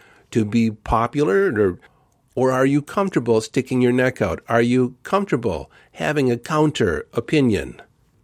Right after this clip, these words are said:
Do you spend the whole day just waiting to get home to where you can kick off your shoes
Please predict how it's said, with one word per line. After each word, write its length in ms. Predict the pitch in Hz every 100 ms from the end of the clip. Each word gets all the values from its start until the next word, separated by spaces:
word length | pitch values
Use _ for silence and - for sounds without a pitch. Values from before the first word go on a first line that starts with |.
| _ - 127
Do 60 |
you 120 | 127
spend 360 | 135 - 160 196
the 100 | 170
whole 240 | 156 147
day 400 | 127 120 117 120
just 400 | 131 110 143 143
waiting 720 | - 123 120 160 160 101 71 78
to 100 | 117
get 200 | 120 113
home 340 | 127 135 110
to 80 | 104
where 160 | 110
you 160 | 110 107
can 220 | - 101
kick 260 | - 160 156
off 240 | 135 -
your 80 | 110
shoes 480 | 107 147 131 107